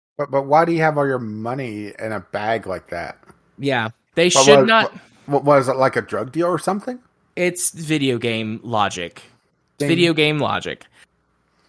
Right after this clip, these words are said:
Speaker 2: I mean, they shouldn't have even given you the choice. You should have woken up, and the character should have been panicked, and, like, you rush and grab your cat, and then you realize the money is, like, in your room,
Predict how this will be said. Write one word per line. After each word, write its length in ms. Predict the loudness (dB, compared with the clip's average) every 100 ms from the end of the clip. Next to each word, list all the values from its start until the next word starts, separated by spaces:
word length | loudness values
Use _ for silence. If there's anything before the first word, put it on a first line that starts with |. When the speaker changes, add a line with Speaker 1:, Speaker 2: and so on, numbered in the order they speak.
| -14 -14 -8
Speaker 2:
I 60 | -6
mean, 180 | -4
they 140 | 0 0
shouldn't 280 | 0 -2 0
have 100 | 0
even 180 | -2
given 220 | 0 -2 -2
you 80 |
the 100 | -2
choice. 540 | -2 0 0 0 -4 -6
You 80 | -2
should 180 | 0
have 140 | 0 2
woken 320 | 0 2 2
up, 320 | 2 2 -2 -10
and 160 | -8
the 60 | -4
character 380 | -2 -2 -4 -6
should 160 | -4
have 80 | -4
been 140 | -4
panicked, 540 | -4 -2 0 0 -2 -4
and, 100 | -6
like, 160 | -6 -6
you 100 | 0
rush 300 | 0 0 -2
and 120 | -2
grab 280 | 0 0 -2
your 100 | -6
cat, 560 | -2 0 0 -2 -6 -20 -20 _ _ -10
and 200 | -6 -2
then 180 | 0 0
you 140 | 0
realize 540 | 2 2 4 4 2 0
the 100 | 0
money 400 | 2 2 2 2
is, 160 | 2
like, 180 | -2 -2
in 100 | -2
your 140 | 0 -2
room, 580 | 0 0 0 0 -2